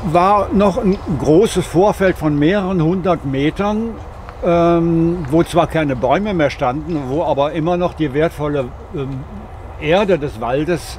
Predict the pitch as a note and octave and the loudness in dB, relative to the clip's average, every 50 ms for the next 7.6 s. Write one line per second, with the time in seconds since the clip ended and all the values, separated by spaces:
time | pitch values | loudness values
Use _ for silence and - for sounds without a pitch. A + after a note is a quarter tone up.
0 | - G3+ E3 D3+ D3 - - - D3+ C3 D3 D3 D3 C#3 D3+ B2 G#2+ G2+ F2+ F2 | -10 -8 -6 -6 -6 -8 -8 -8 -4 -4 -2 -2 -2 -2 -4 -4 -4 -6 -8 -8
1 | F2+ - - - - - - - - - - - - - - - - - - - | -12 -12 -14 -14 -14 -14 -12 -12 -12 -12 -12 -14 -14 -12 -12 -12 -12 -12 -12 -12
2 | - - - - - - D#3 C3+ - C#3 E3+ G3 G3+ F#3 F3 C3+ - E3+ F#3 G3 | -12 -12 -12 -12 -12 -8 -6 -6 2 4 4 6 6 6 4 4 4 4 6 6
3 | A3+ A3 D#3+ F#3 G3 F3 D#3 F3 F#3+ F3+ - G3+ F#3 - - F#3 F3 D#3 E3 D3 | 4 4 2 2 0 2 4 2 2 2 0 -2 -4 -2 -4 -4 -2 -2 0 2
4 | D#3+ E3+ F3+ E3 C#3 F3+ E3+ A#2+ - - D#3+ D#3 D#3+ D#3 D#3 F3 - E3 C#3 - | 4 4 4 2 2 -2 -4 -4 -4 -4 -2 0 2 2 0 0 -4 -8 -6 -2
5 | E3 E3 D#3 - - D3+ D#3 D#3 - - - - - - - G#3+ F3+ D#3 D3+ D3 | -2 -2 -2 -4 -6 -4 -4 -4 -4 -6 -12 -12 -12 -10 -6 -4 -2 -2 -2 -2
6 | C#3+ D3+ F3+ G#3 F#3 F3 - - E3+ D3 D#3+ D3+ D3 D3+ - - D3+ D#3 E3+ D#3+ | -2 -4 -8 -8 -10 -12 -10 -10 -6 -4 0 0 0 0 0 -2 -4 -4 -2 -2
7 | D#3 D#3 C3+ - - - D#3 C#3+ D3 C#3+ C#3+ | -4 -6 -6 -8 -6 -4 -4 -4 -2 -4 -8